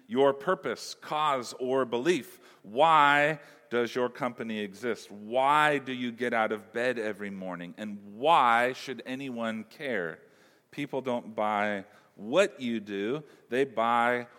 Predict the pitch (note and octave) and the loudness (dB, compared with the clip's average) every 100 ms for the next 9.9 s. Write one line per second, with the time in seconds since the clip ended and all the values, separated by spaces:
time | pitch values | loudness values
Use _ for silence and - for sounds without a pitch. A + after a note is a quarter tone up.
0 | - F2 G2+ B2 C#3 C#3 C#3+ D3 C#3+ - | -20 -8 2 6 8 6 4 2 -6 -16
1 | - G#2 A#2 A2+ A2 A#2+ F2+ D2 - - | -12 -4 -2 -2 0 0 0 -4 -14 -20
2 | _ _ _ _ _ _ _ _ _ _ | _ _ _ _ _ _ _ _ _ _
3 | - G#2 A2 A#2 A2+ C3 C3 C3 - C3+ | -8 -2 0 -2 -2 2 2 2 -2 -4
4 | A#2 - A#2 G#2 - A2 B2 A2+ - - | -4 -2 -2 -2 -10 -10 -6 -6 -8 -12
5 | G2+ F#2 F2+ - _ _ _ _ _ _ | -12 -10 -14 -18 _ _ _ _ _ _
6 | _ - - A#2 A#2+ G2 G2 A#2 - _ | _ -14 -6 -2 0 0 0 -4 -12 _
7 | _ _ - G2 G2 G#2 - - A2 A2 | _ _ -12 -8 -6 -8 -10 -8 -6 -4
8 | F#2+ F#2+ G#2 F#2 F#2 - G2 G#2 G2+ G2 | -6 -6 -6 -8 -8 -10 -10 -6 -6 -6
9 | - G#2 F2+ F2 - F2 E2+ - F#2+ | -10 -10 -6 -8 -8 -12 -12 -14 -16